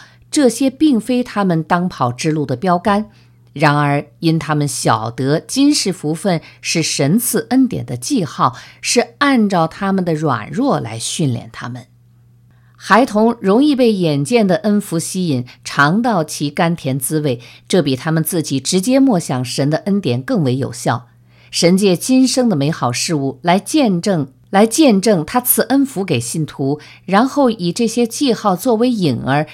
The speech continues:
预表属灵的福分。照样，他借着身体的刑罚作为他将来审判恶人的证明，因此就如神赐的福分彰显在地上的事物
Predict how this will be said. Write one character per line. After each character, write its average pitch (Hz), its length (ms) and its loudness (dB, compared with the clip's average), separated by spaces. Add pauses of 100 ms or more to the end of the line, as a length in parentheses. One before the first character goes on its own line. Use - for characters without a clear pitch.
(180)
预 262 260 2
表 139 300 -2
属 - 260 -4
灵 123 220 -8
的 147 80 -4
福 113 180 -8
分。 123 300 -8 (1300)
照 156 160 4
样， 147 300 0 (320)
他 160 160 0
借 156 180 0
着 147 140 0
身 185 260 2
体 143 160 -6
的 - 100 -6
刑 170 400 -2
罚 123 320 -2 (280)
作 226 220 2
为 202 140 2
他 208 160 0
将 269 340 0
来 190 180 2
审 135 240 -2
判 190 260 -2
恶 220 140 2
人 143 180 2
的 190 60 0
证 185 260 0
明， 123 280 -2 (460)
因 285 220 4
此 151 380 4
就 190 200 0
如 170 140 2
神 190 400 0
赐 240 200 0
的 185 80 2
福 165 240 -4
分 190 340 0
彰 277 320 0
显 127 300 -2
在 160 200 0
地 180 220 -4
上 160 180 -2
的 170 80 0
事 208 300 -2
物 135 260 0